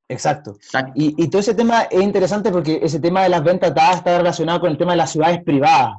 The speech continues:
Speaker 1: Para los que están interesados, hay, eh, hay toda una literatura acerca de, porque en el fondo lo que así está atando todos los bienes públicos a través de, a través de una ciudad, es como un gran mall, en el fondo, una, a, a través de una ciudad privada.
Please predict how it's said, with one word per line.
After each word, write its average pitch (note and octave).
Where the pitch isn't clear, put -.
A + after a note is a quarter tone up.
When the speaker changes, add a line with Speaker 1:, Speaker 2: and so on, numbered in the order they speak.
Speaker 1:
Para B2
los C3
que -
están D#3
interesados, D#3
hay, C#3
eh, C3+
hay C3+
toda D#3+
una E3
literatura D#3+
acerca D3+
de, D3+
porque C#3+
en D#3
el C#3+
fondo F3+
lo F3+
que E3
así G3
está F3
atando F3+
todos F#3+
los F3
bienes F#3+
públicos G3+
a -
través D3+
de, D#3+
a C#3+
través D3+
de D#3
una E3
ciudad, D#3+
es D3+
como F3
un E3+
gran E3+
mall, D#3
en A#2+
el A#2
fondo, A#2+
una, B2
a, B2
a -
través B2+
de C3+
una C#3
ciudad C#3
privada. C3